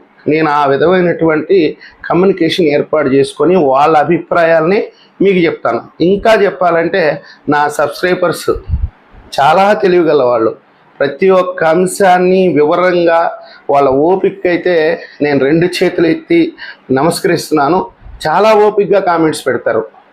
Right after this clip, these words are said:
వాళ్ళ నుంచి వచ్చినటువంటి ఫీడ్‌బ్యాక్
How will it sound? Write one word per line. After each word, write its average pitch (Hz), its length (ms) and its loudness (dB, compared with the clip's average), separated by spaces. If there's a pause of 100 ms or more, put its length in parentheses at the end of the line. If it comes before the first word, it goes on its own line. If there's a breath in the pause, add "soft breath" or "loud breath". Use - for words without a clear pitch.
వాళ్ళ 151 380 2
నుంచి 165 400 -2 (500 loud breath)
వచ్చినటువంటి 147 720 0
ఫీడ్‌బ్యాక్ 135 600 -2